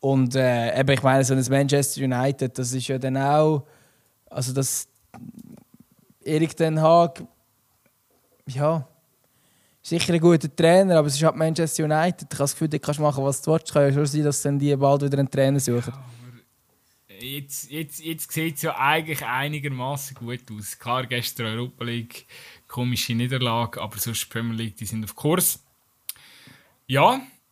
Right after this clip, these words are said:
Speaker 2: du, wir sind gespannt. Apropos Premier League wird das Wochenende ausgesetzt. Äh, die Queen ist ja gestorben.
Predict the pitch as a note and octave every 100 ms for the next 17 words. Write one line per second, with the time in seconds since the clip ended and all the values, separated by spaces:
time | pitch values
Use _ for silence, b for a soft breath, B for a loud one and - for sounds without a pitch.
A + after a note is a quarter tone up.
0 | _ _ _ _ D#3+ F3 D3 D#3 - A#2+
1 | A#2+ A2+ - _ - D#3+ F#3+ G#3 A3 F#3+
2 | G#3+ A3 A3+ A3+ - - F3 F3 E3+ D3+
3 | F3+ - E3 D#3+ F3+ - F3+ F3+ - -
4 | C#3+ C#3 C#3 C#3 - C#3+ D3+ E3+ E3 E3
5 | D3+ - C#3+ D#3 D3 D#3+ F3